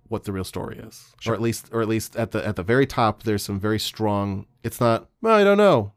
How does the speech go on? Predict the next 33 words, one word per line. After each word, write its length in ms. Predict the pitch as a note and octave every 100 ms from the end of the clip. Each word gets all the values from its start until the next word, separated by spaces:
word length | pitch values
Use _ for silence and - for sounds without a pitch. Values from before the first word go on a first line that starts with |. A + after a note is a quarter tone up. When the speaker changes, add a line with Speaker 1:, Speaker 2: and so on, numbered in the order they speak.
| -
Speaker 1:
You 140 | F#3+
figure 300 | - D3+ B2
it 80 | G2+
out." 240 | F#2 - -
Speaker 2:
<laughs> 0 | B3+ - -
Speaker 1:
Right? 220 | A#2 G#2+
Speaker 2:
Right. 100 | G#2 - -
Speaker 1:
There 120 | C#3
are 100 | C#3
some 160 | C#3+ D3+
moments 380 | D#3 A#3 G#3+ C3
in 80 | A#2
this 180 | A2 -
where 100 | A#2
it 100 | -
feels 340 | - C#3+ C3+
very, 280 | A2+ A#2 A#2+ -
"Well, 140 | C#3+
I 100 | C3+
don't 140 | C#3+ D#3
know. 180 | F#3+ B3+
You 160 | G#3
figure 400 | A#3 A3 D#3 A2+
it 80 | G#2+
out," 320 | G#2 F2 -
where 180 | G#2 A2
it's 360 | A2 - - - _ _ _ -
Speaker 2:
Yeah, 320 | C#3+ D3 F3+ -
and, 520 | F3+ F3+ E3+ D#3+ -
um, 420 | D#3+ D3+ D3+ D3 C3+
I 140 | D3+ C#3+
guess 340 | D#3+ D#3+ - - _ _ _
s-, 120 | -